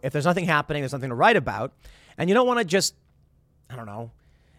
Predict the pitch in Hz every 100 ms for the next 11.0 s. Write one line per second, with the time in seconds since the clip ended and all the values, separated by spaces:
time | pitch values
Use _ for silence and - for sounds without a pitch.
0 | _ 165 240 - 220 269 254 214 185 156
1 | 196 185 170 120 160 160 135 147 147 139
2 | 123 127 123 160 165 135 123 151 143 139
3 | 135 127 120 120 - - 127 - 143 127
4 | 131 - 110 139 - - - _ 117 -
5 | 113 - 147 - 214 190 175 151 131 120
6 | 107 _ _ _ _ - 156 151 113 143
7 | 143 139 135 131 120 113 101 107 101 92
8 | - - - - 226 - 175 170 151 -
9 | 147 123 120 123 120 120 - - 196 156
10 | 107 - 131 - 123 117 107 127 85